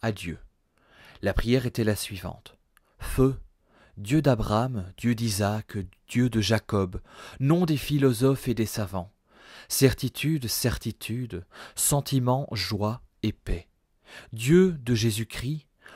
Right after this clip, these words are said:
oubli du monde et de tout, hormis Dieu, joie, joie, joie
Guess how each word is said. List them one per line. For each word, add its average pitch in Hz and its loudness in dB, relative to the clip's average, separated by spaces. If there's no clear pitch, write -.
oubli 160 0
du 92 -8
monde 98 -6
et 95 -6
de 98 -6
tout, 165 -4
hormis 95 0
Dieu, 131 -2
joie, 107 -2
joie, 107 -4
joie 95 -8